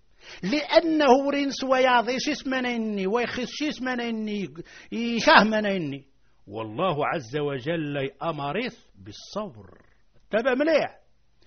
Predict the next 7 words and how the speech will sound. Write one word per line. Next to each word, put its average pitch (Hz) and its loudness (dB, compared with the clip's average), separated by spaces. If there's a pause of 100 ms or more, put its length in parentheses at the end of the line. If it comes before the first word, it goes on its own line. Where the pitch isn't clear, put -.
(180)
يسلط 240 0
خاك 247 0
الله 262 0
عز 208 2
وجل 254 4
المرض 262 2
والمصيبة، 247 -2